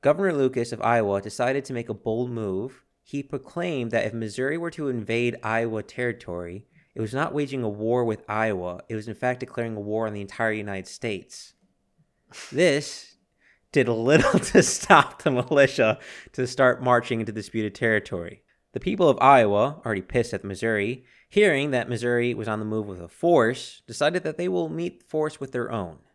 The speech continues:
And some twelve hundred farmers and townfolks would arm themselves with miscellaneous weapons to go meet the Missourians. Now, when I say miscellaneous weapons, I do mean miscellaneous weapons. One eyewitness describes the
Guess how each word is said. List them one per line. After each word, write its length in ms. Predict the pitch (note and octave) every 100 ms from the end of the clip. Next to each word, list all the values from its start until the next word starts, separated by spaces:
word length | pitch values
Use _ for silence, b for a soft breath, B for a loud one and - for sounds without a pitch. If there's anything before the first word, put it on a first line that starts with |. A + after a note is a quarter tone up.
| _ b b b b b
And 140 | A#2
some 180 | B2+ B2+
twelve 340 | B2+ D#3+ F3+
hundred 300 | G#3 G3+ F3+
farmers 500 | - D3 C#3+ D3 D3
and 80 | A#2
townfolks 580 | - B2 A#2+ A2 G2 -
would 120 | A2+
arm 220 | A#2+ D3+
themselves 480 | C#3+ A2 - G2+ G2
with 140 | G#2 G#2
miscellaneous 540 | A#2 - A2+ G#2+ -
weapons 520 | B2+ B2+ G#2+ G#2+ - _ -
to 80 |
go 240 | F#2+ A2 A2+
meet 240 | G#2+ G#2
the 40 | G2+
Missourians. 760 | G2 F#2+ F2+ E2 D#2 - - b b b b
Now, 360 | C3+ C#3 C3+ - _ _ _ _ -
when 180 | B2+ D3+
I 160 | A#3
say 260 | C4+ A3+ G3
miscellaneous 560 | E3+ - C#3+ C3 G#2+
weapons, 600 | - G#2+ - - - - _ _ _ _ _ _
I 160 | B2 C3+
do 360 | B2 C#3 G3
mean 360 | G#3 D#3 D#3+ D#3
miscellaneous 640 | A#2+ A#2 A2 A2 G#2 G2
weapons. 600 | - G2 - - _ - _ _ _ _ _ _ -
One 300 | A2+ C#3+ G#3+
eyewitness 720 | - D3+ E3 D3 D3 G#2 F#2+
describes 560 | - - - A#2+ D3 E3
the 160 | C3+